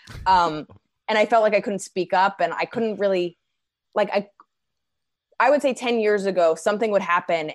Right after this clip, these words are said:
Speaker 1: and you'd be like, "Are you mad?" And I would be like, "I don't think so," or, "I don't know." Like, I
Speaker 2: Mm-hmm.
Speaker 1: couldn't even identify my emotions. So in some ways, me even being able to identify my emotions is, like, a big deal.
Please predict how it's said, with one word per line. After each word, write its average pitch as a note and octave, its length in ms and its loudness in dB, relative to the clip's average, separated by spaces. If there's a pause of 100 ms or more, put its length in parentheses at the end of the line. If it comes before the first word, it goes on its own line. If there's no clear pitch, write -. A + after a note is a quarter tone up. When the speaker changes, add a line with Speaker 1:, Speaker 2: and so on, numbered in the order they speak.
Speaker 1:
and F3 120 -6
you'd E3+ 160 -4
be E3+ 120 0
like, D#3+ 140 0
"Are D#3+ 80 0
you F3+ 180 -2
mad?" D#3 540 -2
And F3 140 -2
I E3+ 80 2
would F3 160 0
be E3 140 -2
like, D#3 420 -2 (320)
"I F#3+ 40 -8
don't G3+ 160 -10
think E3+ 200 -8
so," A2 460 -14
or, E3+ 180 0
"I F3 100 0
don't F3 180 -4
know." D#3+ 380 -8 (180)
Like, G3+ 140 2
I G3+ 60 2
Speaker 2:
Mm-hmm. G3+ 80 -4
Speaker 1:
couldn't B3+ 160 0
even A3+ 180 0
identify E3+ 580 -2
my D#3+ 160 -4
emotions. D#3 520 -6
So F3 140 0
in G3 180 -4
some A#3+ 320 -4
ways, F3+ 360 -2 (520)
me A#3 340 0
even G#3 180 0
being F#3+ 200 0
able F3+ 180 2
to F#3 120 -4
identify D#3+ 580 0
my A3+ 160 -2
emotions A3+ 600 -4
is, E3+ 160 -8
like, E3+ 120 -2
a D#3+ 60 -2
big D#3 340 -4
deal. F3+ 460 -2